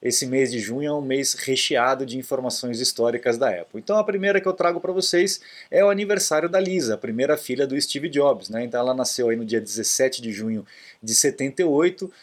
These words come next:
É, foi uma confusão danada que o Steve Jobs não queria assumir a filha, né? Eles eram meio hippies naquela época, então ele achava que poderia não ser dele e tal.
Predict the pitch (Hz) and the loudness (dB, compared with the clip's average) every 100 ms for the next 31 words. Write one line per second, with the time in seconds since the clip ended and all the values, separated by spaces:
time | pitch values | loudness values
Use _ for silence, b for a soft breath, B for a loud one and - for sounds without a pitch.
0 | B - 131 131 - 196 208 - 165 165 | B 2 4 4 4 2 2 0 0 0
1 | 156 175 175 180 175 160 147 151 131 120 | 0 2 4 4 2 0 -4 -2 -2 4
2 | 131 123 123 127 131 123 123 - 135 127 | 4 4 -4 -6 -2 2 2 0 -4 0
3 | 127 - 190 214 139 135 151 113 131 135 | 0 0 -2 0 0 2 0 2 2 2
4 | 117 117 127 120 147 156 113 113 - 110 | -2 -2 -2 0 -2 -2 -4 -4 -2 0
5 | 131 160 - - 113 135 131 - 127 117 | 4 2 2 -2 0 2 0 0 -2 -2
6 | - 117 - 117 120 127 131 113 - 135 | -8 -6 -4 0 2 2 0 0 0 0
7 | 113 131 160 139 113 - 131 151 | 0 0 2 2 0 0 0 0